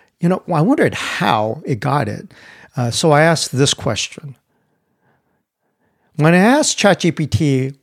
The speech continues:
why a phrase might be humorous to a human, does Chat G P T's response draw mostly from text data, uh, that it's been trained on, or does it draw from published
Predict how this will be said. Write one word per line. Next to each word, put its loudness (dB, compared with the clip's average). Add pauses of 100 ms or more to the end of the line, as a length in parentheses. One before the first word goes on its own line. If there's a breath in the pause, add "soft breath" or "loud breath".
why 2
a 0
phrase 0
might 0
be -8
humorous -4
to -6
a -4
human, -4 (800 soft breath)
does 0
Chat -2
G -2
P -6
T's -2
response -2 (200)
draw 0
mostly 2
from -6
text -4
data, -6 (1400)
uh, -4
that 0
it's -8
been -4
trained 0
on, -2 (640)
or 4
does 2
it -2
draw 2
from -2 (400)
published -2